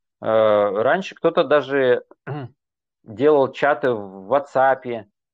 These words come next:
но WhatsApp'ом как-то я в последнее время что-то вообще мало пользуюсь.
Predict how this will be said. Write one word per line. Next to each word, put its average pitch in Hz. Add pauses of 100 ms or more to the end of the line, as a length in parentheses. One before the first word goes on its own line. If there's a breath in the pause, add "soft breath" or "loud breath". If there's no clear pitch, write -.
но 113
WhatsApp'ом 120
как-то 117
я 117
в -
последнее 113
время 113
что-то -
вообще 113
мало 117
пользуюсь. 107